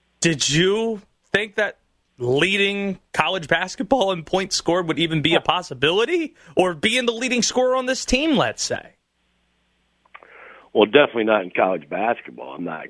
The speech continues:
Speaker 2: I'm not, you know, I don't ever see that for any kid, you know, really, to be honest with you. And I've coached some great players, but, you know, as far as the team is concerned, I mean, it was a possibility because we didn't really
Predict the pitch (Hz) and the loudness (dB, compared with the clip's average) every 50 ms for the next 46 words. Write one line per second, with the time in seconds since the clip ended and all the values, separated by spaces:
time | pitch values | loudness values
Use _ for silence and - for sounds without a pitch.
0 | - - 82 82 78 76 64 57 - - _ - 82 65 - - - - - - | -14 -12 -10 -8 -8 -8 -10 -12 -14 -14 _ -14 -14 -14 -14 -14 -16 -16 -16 -16
1 | - - - - - - 87 82 76 69 - - _ _ _ _ _ _ _ _ | -18 -18 -20 -16 -10 -8 -8 -6 -8 -10 -12 -18 _ _ _ _ _ _ _ _
2 | - - 95 95 82 82 82 - - - 85 80 80 85 80 73 - - - 78 | -8 -4 -4 -4 -4 -6 -10 -10 -6 -6 -4 -2 -2 -2 -4 -4 -6 -10 -10 -8
3 | 73 73 71 - _ _ _ _ _ _ _ - 104 117 139 131 101 82 - - | -8 -8 -10 -12 _ _ _ _ _ _ _ 2 4 8 8 8 8 6 2 -4
4 | 90 73 69 69 71 71 67 - - _ _ 73 78 76 73 73 76 80 82 82 | -6 -6 -4 -6 -8 -8 -12 -18 -20 _ _ -10 -8 -6 -4 -4 -2 -2 0 0
5 | 85 82 80 78 76 71 80 80 80 92 98 95 - - - 76 76 - - 85 | 0 0 0 -2 -2 -2 0 0 2 2 0 0 0 -4 -8 -12 -12 -10 -8 -6
6 | 85 82 85 90 85 - - 95 87 80 - - 82 80 - 78 76 - - - | -4 -2 -2 -2 -2 -2 -2 -2 -2 -4 -6 -12 -12 -6 -4 -4 -4 -4 -6 -4
7 | - 82 90 92 85 76 69 65 65 - 67 71 71 - - - - - - - | -2 0 0 0 0 -2 -4 -6 -10 -8 -6 -6 -6 -6 -10 -20 -20 -20 -20 -20
8 | - - - - _ _ - - 101 104 104 98 92 - - - 151 139 135 120 | -20 -20 -20 -20 _ _ -8 -2 2 4 6 4 4 4 4 4 6 6 6 4
9 | 95 101 90 - - 127 143 165 190 180 143 - - - 101 90 - - - 82 | 4 0 -4 -4 0 2 4 4 6 4 2 0 -2 -10 -10 -12 -10 -10 -8 -8
10 | 85 85 92 110 123 - - _ - - - - _ _ - - 196 190 180 185 | -6 -6 -6 -6 -8 -8 -12 _ -20 -20 -20 -20 _ _ -2 4 6 8 8 8
11 | 180 165 139 135 - - 160 135 104 110 - - 104 82 101 107 117 127 131 131 | 8 6 0 -4 0 4 4 6 6 4 2 -4 -4 0 0 0 2 0 -2 -2
12 | 123 120 117 - 131 113 107 113 113 113 120 110 90 85 98 107 104 101 95 | -4 -6 -4 -2 -2 -2 -2 -4 -2 -2 -2 -2 -2 -4 -6 -4 -4 -2 -2